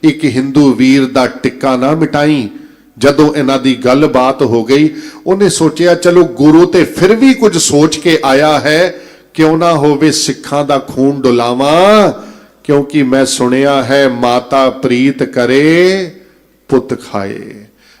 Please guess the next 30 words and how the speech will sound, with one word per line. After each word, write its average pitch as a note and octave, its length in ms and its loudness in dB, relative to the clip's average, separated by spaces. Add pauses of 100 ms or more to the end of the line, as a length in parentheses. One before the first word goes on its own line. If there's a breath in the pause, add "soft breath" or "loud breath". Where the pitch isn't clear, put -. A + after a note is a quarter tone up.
(100)
ਮੀਨੇ D3 580 2
ਪ੍ਰੀਤ D3 520 0
ਭਈ C3 480 0
ਜਲ D3+ 640 2 (380 loud breath)
ਨਹਾਏ, C3+ 680 0 (340 loud breath)
ਤੇ D#3 120 2
ਸਤਿਗੁਰ D3 640 0
ਪ੍ਰੀਤ C#3+ 520 0
ਗੁਰਸਿੱਖ B2+ 680 0
ਮੁਖ C3 420 -2 (640)
ਪਾਏ।" C3+ 540 2 (380 loud breath)
ਕਹਿੰਦੇ D#3+ 260 0
ਕਿਉਂ F3 320 2
ਨਾ G3 180 2
ਹੋਵੇ D#3+ 560 2
ਇਹਦੇ D3 220 0
ਬੱਚੇ C3 500 -2
ਵਰਗੇ C3+ 360 0
ਸਿੱਖਾਂ D3 520 -4
ਦਾ D3 160 0
ਖੂਨ C3+ 400 -2
ਡੁਲਾਵਾਂ, B2+ 800 -2 (560 soft breath)
ਤੇ F#3 180 2
ਆਪੇ E3 280 2
ਹੀ A#3 80 2
ਡੋਲਣਗੇ F#3+ 560 4
ਗੁਰੂ F3+ 200 4
ਤੇਗ F3+ 340 4
ਬਹਾਦਰ E3 480 0
ਸਾਹਿਬ। D#3+ 500 2